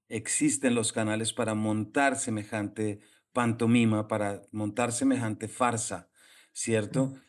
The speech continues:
Speaker 1: Y ahí es donde hay un elemento del que vamos a hablar ahorita más adelante, que tu novela es muy clara, porque tu novela es novela, pero tu novela utiliza muchas fuentes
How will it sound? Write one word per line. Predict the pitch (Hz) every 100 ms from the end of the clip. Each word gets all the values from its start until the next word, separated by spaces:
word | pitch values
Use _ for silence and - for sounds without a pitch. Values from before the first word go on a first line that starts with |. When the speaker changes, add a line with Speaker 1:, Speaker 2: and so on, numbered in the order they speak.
| _
Speaker 1:
Y | 117 117
ahí | 113 117 127
es | 120
donde | 123 139 139 143 139 -
hay | 117 120
un | 127
elemento | 131 127 127 135
del | 147
que | 131
vamos | 123 135 147
a |
hablar | 135 120
ahorita | 123 127 135
más | 131 123
adelante, | 139 120 113 110 131 139 - _ _ - _
que | 120
tu | 123
novela | 120 120 120
es | 117
muy | 131
clara, | 135 143 117
porque | 104 101 117
tu | 110
novela | 110 117 120 131 131 - _ _
es | 110 110
novela, | 123 117 113 143 - _ _ _ _
pero | 113 113
tu | 123
novela | 123 117 123 131 139 -
utiliza | 131 113 123 117 127
muchas | 123 135 160 180 - 101 87 - -
fuentes | - 139 139 131 135 139 -